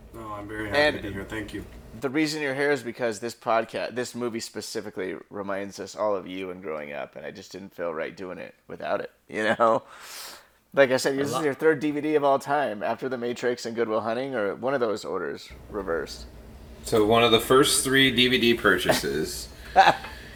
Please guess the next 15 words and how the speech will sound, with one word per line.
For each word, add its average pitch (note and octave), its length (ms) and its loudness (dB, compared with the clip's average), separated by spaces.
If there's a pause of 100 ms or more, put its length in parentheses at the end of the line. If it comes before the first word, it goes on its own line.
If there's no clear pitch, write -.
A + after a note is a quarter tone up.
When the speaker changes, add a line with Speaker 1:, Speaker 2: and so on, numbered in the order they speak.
(120)
Speaker 2:
And - 220 6
Speaker 4:
and F#3 80 10
Speaker 2:
he G3+ 40 8
Speaker 4:
you G#3+ 60 8
Speaker 2:
was G#3 120 6
so - 80 8
Speaker 4:
committed - 360 12
so G3+ 120 8
Speaker 2:
about F#3+ 180 10
Speaker 4:
much - 20 6
Speaker 2:
it. D#3 80 6
Speaker 4:
money C#3 260 8
to G2 220 2
a - 20 0
comedy. A2+ 580 -4